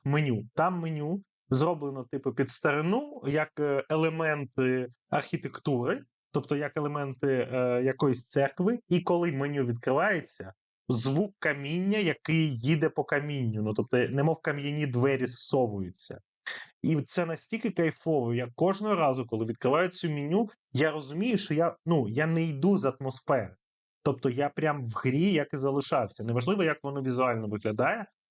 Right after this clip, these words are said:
важливо саме, яку атмосферу воно створює. Наприклад, в Dying Light цього немає, тому що там постапокаліпсис, е, така гранжева атмосфера,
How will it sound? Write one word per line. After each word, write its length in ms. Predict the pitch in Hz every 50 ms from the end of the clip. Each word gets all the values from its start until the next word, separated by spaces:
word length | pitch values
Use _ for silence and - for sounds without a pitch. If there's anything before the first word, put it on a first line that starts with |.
| _
важливо 400 | - 135 135 120 160 196 196 147
саме, 280 | - - 156 160 160 151
яку 200 | 135 127 - 147
атмосферу 520 | 139 139 131 123 120 - - 156 139 139
воно 180 | 127 127 127 127
створює. 540 | 120 - - - 135 143 131 117 104 95 - - _ _ _ _ _ - - - _ -
Наприклад, 460 | 135 135 - 160 165 - 202 180 - _ -
в 100 | 131 123
Dying 240 | 131 165 170 165 151
Light 380 | 147 156 185 240 240 - 190 170
цього 280 | - - 147 135 156
немає, 540 | 151 143 135 135 127 123 147 190 214 240 233 -
тому 200 | 151 147 156 147
що 160 | - - 151
там 320 | - 160 156 151 151 143 - _ _ _ _ _ _
постапокаліпсис, 1400 | - 156 156 - - 143 120 - 123 117 - 135 147 175 202 208 202 - - - 233 220 208 - - - - -
е, 260 | 139 147 139 135 131 -
така 240 | 147 - - 139 127
гранжева 640 | 117 131 151 165 160 147 131 135 131 131 127 123 127
атмосфера, 800 | 139 131 120 - - - - 156 156 151 156 151 165 190 208 208